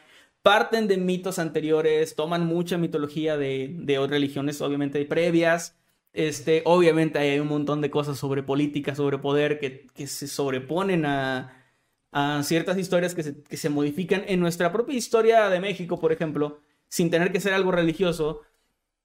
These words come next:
se añaden y se quitan cosas a conveniencia. Entonces, obviamente, a lo largo de miles de años que tiene la,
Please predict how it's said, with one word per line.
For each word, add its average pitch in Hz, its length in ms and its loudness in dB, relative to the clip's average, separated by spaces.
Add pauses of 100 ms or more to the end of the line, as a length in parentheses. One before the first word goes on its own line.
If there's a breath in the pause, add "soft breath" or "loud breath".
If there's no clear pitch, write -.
(240)
se 226 160 2
añaden 220 440 6
y 202 40 2
se 202 160 0
quitan 202 340 -4
cosas 196 360 -2
a 170 80 -4
conveniencia. 160 560 -2
Entonces, 156 480 -4
obviamente, 180 580 0
a 160 60 2
lo 151 100 2
largo 165 280 2
de 170 340 -2
miles 180 580 2
de 165 140 0
años 160 320 -2
que 143 140 -4
tiene 143 640 -2
la, - 500 -8